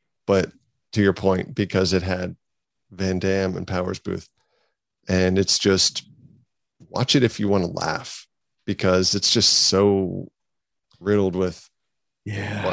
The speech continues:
Speaker 1: what, what, what happened here, what's going on there, why, wh-, why does this make, why would anyone do this? This makes no sense. It's like, um, awful. It's
Speaker 2: Yeah.
Speaker 1: really, and, and, you know, but I still have to give it credit because it's a movie.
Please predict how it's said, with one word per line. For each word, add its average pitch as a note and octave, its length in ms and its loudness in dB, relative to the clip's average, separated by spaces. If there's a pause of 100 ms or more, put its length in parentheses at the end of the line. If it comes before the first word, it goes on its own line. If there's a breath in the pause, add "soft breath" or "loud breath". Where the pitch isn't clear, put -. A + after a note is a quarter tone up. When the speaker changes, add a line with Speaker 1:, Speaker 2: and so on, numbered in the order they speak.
(140)
Speaker 1:
what, G#2+ 140 -4
what, A2 120 -6
what A#2 160 0
happened A2+ 340 2
here, A#2 200 0
what's G#2+ 160 -4
going A2+ 220 -2
on A#2 100 -2
there, A#2 140 -2
why, F#2 320 -6 (140)
wh-, - 200 -20
why F#2+ 140 0
does C3+ 140 4
this C#3+ 160 0
make, B2+ 220 -2
why F#2 200 -2
would C3+ 120 2
anyone C#3 280 0
do C#3 140 -2
this? C#3+ 300 -4
This - 340 -8
makes A2 360 -6
no G#2 140 -2
sense. - 420 -8
It's - 140 -6
like, G2 280 -6
um, F2+ 320 -6 (1040)
awful. - 340 -8 (200)
It's G#2+ 280 0
Speaker 2:
Yeah. A2 80 0
Speaker 1:
really, G2 300 2 (400)
and, A2+ 220 2
and, G#2+ 420 -2
you G#2+ 140 -4
know, F#2 220 -6 (160)
but A2 100 2
I G#2 60 2
still D#3 220 0
have C#3 140 2
to A2 80 -4
give A2 160 0
it G#2 100 -4
credit G2 440 -2
because G2 280 -4
it's F#2+ 140 -6
a F#2 40 -6
movie. G#2+ 420 -2